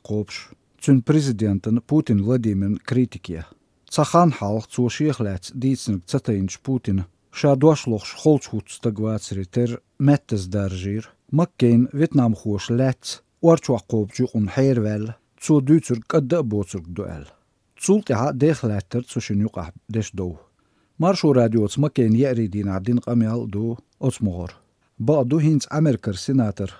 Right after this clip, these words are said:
камеле вяқнырк денвашка Путин Владимир. Америк пресса цантуан штати политик ашнышияш ёзнышквалырду. Цу Америк хлац дүйцүрги тхакузыр дахарри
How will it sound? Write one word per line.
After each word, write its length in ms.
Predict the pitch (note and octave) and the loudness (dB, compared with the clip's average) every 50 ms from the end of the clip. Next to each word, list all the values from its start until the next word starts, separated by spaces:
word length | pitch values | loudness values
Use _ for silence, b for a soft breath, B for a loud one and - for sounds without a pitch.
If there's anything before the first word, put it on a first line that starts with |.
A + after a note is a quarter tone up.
| _ | _
камеле 480 | - - E3 E3 D#3+ C#3+ B2 A2+ G#2+ G2+ | -8 -2 0 2 4 4 2 2 0 0
вяқнырк 640 | G2 G#2 G2+ - - - A2 A2+ A#2+ B2+ - - - - | -2 -4 -6 -8 -6 -4 -4 -2 -2 -4 -6 -12 -12 -8
денвашка 640 | B2 A#2+ D3 D#3+ D3 C3 G#2+ - - - G2 F#2 - | -4 0 2 4 4 4 2 2 -2 -8 -10 -8 -6
Путин 360 | - D3 D3 - - G#2 G2+ | -4 -4 -2 0 0 0 2
Владимир. 560 | A2 B2 C3 A#2 A2+ G#2 G2 G2 F#2 F2+ F2+ - _ _ _ - | 2 2 2 2 0 0 0 -2 -4 -6 -10 -14 _ _ _ -2
Америк 360 | D#3 E3 E3 C#3+ A#2 - - - | 2 4 4 4 4 2 -2 -2
пресса 480 | - B2+ C3 B2+ - - A#2 G#2+ G#2+ - | 0 2 2 2 0 -2 -4 -4 -4 -4
цантуан 460 | - - D3+ D#3 D3 - B2 G#2+ G2+ | -2 2 2 2 2 2 2 0 0
штати 520 | - - - - A#2+ A#2+ - - G#2+ F#2+ - _ _ | -2 -4 -4 -2 -2 -2 -2 -4 -6 -8 -8 _ _
политик 500 | - D#3+ D#3+ D3 A#2+ - - - - - | 2 4 4 4 4 2 0 -6 -10 -4
ашнышияш 840 | C#3+ C#3 C3 - - A2+ G2 - - G2 F#2+ F#2 F2+ - - - - _ _ _ _ | -4 -2 -2 -2 -2 -4 -4 -4 -6 -6 -6 -6 -8 -10 -16 -20 -20 _ _ _ _
ёзнышквалырду. 1300 | G#2 A2+ C3+ C#3+ C#3+ C3+ A#2 G#2+ G2 - - - G2 F#2+ F#2 F2+ E2+ E2+ E2 - _ _ - D2 D#2 - _ _ _ _ _ _ _ _ - | 2 4 6 6 6 4 4 0 -2 -4 -6 -8 -8 -8 -6 -8 -8 -10 -12 -14 _ _ -18 -18 -18 -20 _ _ _ _ _ _ _ _ -2
Цу 180 | - D#3 D#3+ - | 0 2 2 4
Америк 360 | D#3+ F3 F3+ E3 C3+ - - | 4 4 6 4 4 2 -2
хлац 400 | - A#2 G#2+ G#2+ G2+ - - A2+ | -4 -6 -4 -4 -4 -6 -8 -4
дүйцүрги 720 | A2 C3+ C#3+ B2 - - C3+ C3 C3 B2 A#2+ C3 C3+ C3+ B2 | 0 0 0 0 0 -2 -2 -2 -2 -4 -4 -2 -2 -2 -2
тхакузыр 560 | - - C#3 - - D#3 D3 C#3 B2+ G#2 G2 | -2 -4 -4 -2 0 0 2 2 0 0 0
дахарри 720 | G#2 A#2+ B2 A#2 G#2 - A2+ A2+ A2+ A#2 A#2+ A#2 A#2 - | 0 0 0 0 0 -2 -2 -2 -2 -2 -2 -2 -4 -6